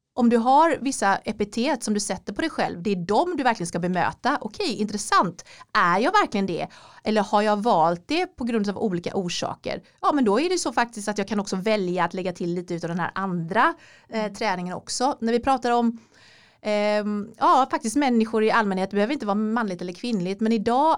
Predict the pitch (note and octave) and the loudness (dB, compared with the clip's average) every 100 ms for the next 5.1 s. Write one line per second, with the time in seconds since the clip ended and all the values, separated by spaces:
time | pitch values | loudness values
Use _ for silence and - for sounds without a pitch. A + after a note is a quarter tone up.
0 | C4 B3+ B3 G#3+ - B3 A#3 F3+ F#3+ G3+ | 2 0 0 -4 -6 -4 -2 -2 0 0
1 | F#3+ F#3 - - F#3+ F#3 - _ _ _ | 0 -2 -8 -6 -4 -4 -8 _ _ _
2 | _ _ G3+ G3 A#3 C#4+ G#3+ C4 - C#4 | _ _ -20 -10 -2 0 0 -2 -2 -2
3 | F#3+ A3 G#3 - F#3 F3 F3 - _ F3+ | -2 -4 -8 -6 -2 0 -2 -10 _ -14
4 | F3+ B3+ F#3+ F3 A3+ C4+ F#3 - - A#3 | -2 2 2 2 0 0 0 -2 -8 -10